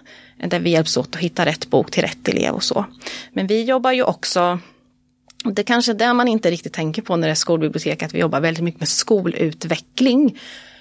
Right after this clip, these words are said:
Eh, om vi gör intensivläsningssatsningar, vi gör program för läsestrategier till exempel.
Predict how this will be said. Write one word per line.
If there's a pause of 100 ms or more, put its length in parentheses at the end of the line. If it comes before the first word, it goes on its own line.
(160)
Eh,
om
vi
gör
intensivläsningssatsningar,
vi
gör
program
för (300)
läsestrategier
till
exempel.